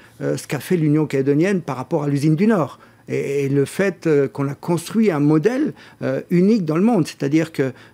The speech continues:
euh, sur la base de nos ressources, on a bâti une usine avec des fonds venant de l'extérieur. Je pense que c'est quand même quelque chose d'innovant, d'important, et,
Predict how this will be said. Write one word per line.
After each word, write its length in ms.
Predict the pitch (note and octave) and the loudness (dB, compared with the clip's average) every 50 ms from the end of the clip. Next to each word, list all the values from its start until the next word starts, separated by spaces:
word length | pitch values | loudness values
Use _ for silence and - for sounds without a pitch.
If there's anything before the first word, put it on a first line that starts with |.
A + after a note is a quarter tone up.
| - | -6
euh, 160 | B2+ B2+ B2+ | -4 -4 -4
sur 240 | A#2+ - - - C#3+ | -4 -4 -4 -2 -2
la 100 | C3+ C3+ | -2 -2
base 280 | C3 C3 F#3 G3+ F3 C3 | -2 -2 -2 -2 0 0
de 100 | D#3 D#3 | 2 2
nos 160 | D3+ D3 C3+ | 2 2 2
ressources, 480 | C3+ C#3 - - G#3 A3+ B3+ A3+ - - | 0 -2 -2 0 -2 -2 -2 -2 -4 -6
on 100 | C3+ C3 | -6 -6
a 60 | B2+ | -6
bâti 320 | - - - - - F#3+ | -6 -8 -8 -6 -2 0
une 120 | D#3+ D3 C3+ | 2 2 2
usine 300 | B2+ B2 D#3+ G3+ C4 B3 | 2 0 0 0 0 0
avec 240 | F#3 C#3 C3 A#2+ | 0 -2 -4 -4
des 140 | A2+ C3+ B2 | -4 -4 -4
fonds 200 | - - G#3 G#3+ | -4 -4 -4 -4
venant 280 | A3 D#3 D#3 D#3 F3 E3+ | -2 0 0 0 0 -2
de 40 | D#3+ | -2
l'extérieur. 600 | D#3+ C#3+ - - D3 B2+ B2 A2+ A2+ - - - - - - - | -4 -6 -6 -8 -8 -6 -6 -6 -8 -10 -12 -16 -20 -20 -20 -20
Je 100 | - - | -20 -12
pense 180 | - - C#3 - | -8 -8 -8 -8
que 120 | - - | -10 -14
c'est 100 | - - | -14 -14
quand 140 | A2+ - B2 | -10 -8 -6
même 140 | C#3 D3+ C#3 | -6 -6 -6
quelque 260 | - - B2 - C#3+ | -6 -8 -10 -8 -6
chose 160 | C#3 D3+ C#3+ - - - _ _ - | -4 -4 -4 -6 -10 -20 _ _ -12
d'innovant, 640 | A#2+ B2 D3 D#3+ D#3+ D#3+ D#3+ D3+ E3+ G#3 C#4+ C#4+ | -6 -2 0 2 2 2 2 0 -2 -2 -2 -4
d'important, 640 | G3 C#3+ D3 D3+ C3+ - E3 C#3 - - A3 C4 A#3+ | -6 -6 -6 -8 -6 -6 -6 -6 -6 -4 -4 -2 -2
et, 160 | D#3+ B2 - | -2 -4 -6